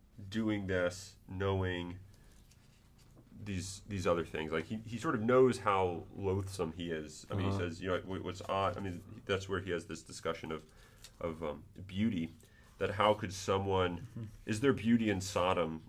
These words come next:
Speaker 1: And he says, "What's, what's amazing is that someone can, can be living in Sodom and still not give up the ideal of beauty. Like, like, here I am, even in the midst of my, my, my loathsome, like, just having taken this money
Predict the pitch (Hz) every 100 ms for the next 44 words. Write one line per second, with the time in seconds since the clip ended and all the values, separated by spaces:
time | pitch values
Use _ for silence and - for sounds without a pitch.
0 | - 90 82 85 85 87 - 92 95 90
1 | 98 101 95 87 87 85 - 95 92 90
2 | 87 - - - - - - - 92 87
3 | - - 87 87 90 98 98 85 80 -
4 | 82 82 80 78 - - - 101 98 -
5 | - 107 101 101 92 87 - - - -
6 | - - - - - 101 101 - 107 98
7 | 92 92 92 87 82 92 87 82 78 87
8 | 87 80 76 - - - 85 82 73 82
9 | 80 - - - - - 107 - 123 110
10 | 107 95 95 175 165 143 131 113 107 104
11 | - 98 85 90 87 82 - 85 82 82
12 | - 85 80 82 90 95 95 95 82 80
13 | - - - - - - - 92 95 87
14 | 80 92 92 82 80 82 87 87 82